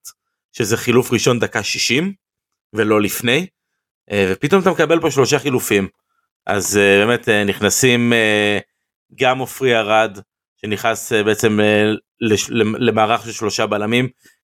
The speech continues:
גם דולב חזיזה, שדי נכנס לאגף שמאל, אה, לתפקיד המגן השמאלי, אה, וגם נטע, שנכנס טיפה לעבות את ה-,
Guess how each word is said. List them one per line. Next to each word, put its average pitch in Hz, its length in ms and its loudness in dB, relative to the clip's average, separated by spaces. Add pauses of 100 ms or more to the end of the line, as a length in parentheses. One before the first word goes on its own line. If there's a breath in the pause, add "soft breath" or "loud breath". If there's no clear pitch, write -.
גם 131 180 -2
דולב 127 280 -2
חזיזה, 117 420 0 (440)
שדי 113 540 0
נכנס 120 460 -4
לאגף 113 440 0
שמאל, 110 360 0
אה, 104 120 4
לתפקיד 98 400 -4
המגן 104 320 0
השמאלי, 110 520 0 (540)
אה, 101 720 2
וגם 127 380 0
נטע, 127 260 -2 (520)
שנכנס 107 380 -8
טיפה 110 260 -4
לעבות 110 380 0
את 107 160 -2
ה-, 92 320 2